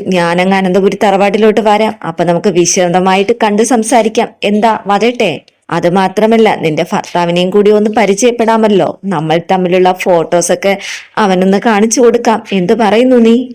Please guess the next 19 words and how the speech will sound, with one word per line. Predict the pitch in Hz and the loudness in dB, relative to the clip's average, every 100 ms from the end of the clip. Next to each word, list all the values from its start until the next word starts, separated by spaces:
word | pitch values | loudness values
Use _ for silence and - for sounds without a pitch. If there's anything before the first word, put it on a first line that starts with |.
| - - | -12 -4
ഇത് | 196 | 0
കേട്ട് | 202 233 233 | 0 0 0
അനാമി | 196 208 226 | 0 2 2
പറയുന്നുണ്ട്, | 220 196 202 202 - | 2 2 2 2 0
"എന്താ | 226 233 269 | 0 2 2
നിന്റെ | 240 208 208 | 2 2 2
ഉദ്ദേശം? | 185 208 208 220 | 2 0 0 0
എന്താ | 185 220 320 | 0 2 2
നിനക്ക് | 220 202 220 | 0 0 0
വേണ്ടത്? | 190 190 196 196 180 - - 214 | 0 0 0 0 -2 -4 -6 0
എന്റെ | 220 269 | 2 2
ജീവിതത്തിൽ | 220 214 220 233 220 | 2 2 2 2 0
ഈ | |
വീണ്ടും | 185 220 254 202 | 2 2 2 2
എന്തിനാ | 233 226 | 2 2
നീ | 190 | 2
വലിഞ്ഞു | 196 180 196 214 | 2 2 2 2
കയറി | 190 185 | 2 0
വന്നത്? | 175 175 180 | 0 0 0